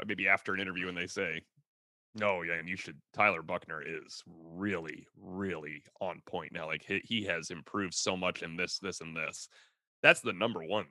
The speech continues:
thing, right? I mean, he, if Tyler Buckner is a top twenty national quarterback, I,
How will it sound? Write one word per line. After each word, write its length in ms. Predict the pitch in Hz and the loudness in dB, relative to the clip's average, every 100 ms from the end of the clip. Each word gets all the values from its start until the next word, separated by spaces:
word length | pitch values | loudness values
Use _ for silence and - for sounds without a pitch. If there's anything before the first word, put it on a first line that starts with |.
| - | -2
thing, 200 | 104 82 | 0 0
right? 220 | - 87 98 | 0 0 0
I 40 | |
mean, 160 | 85 87 | -2 -4
he, 120 | 90 104 | -4 -4
if 160 | 104 - | -4 2
Tyler 260 | 151 135 | 4 4
Buckner 480 | 98 127 - 90 87 - - _ _ _ _ _ _ - | 6 4 4 -2 -2 -8 -20 _ _ _ _ _ _ -8
is 140 | 113 | -6
a 40 | 101 | -6
top 300 | - 139 135 | 0 2 2
twenty 280 | - 120 123 | -2 0 2
national 380 | 104 107 - 87 | 4 2 0 -6
quarterback, 520 | - 147 107 87 87 - | 0 2 2 2 0 0
I, 60 | 110 | -2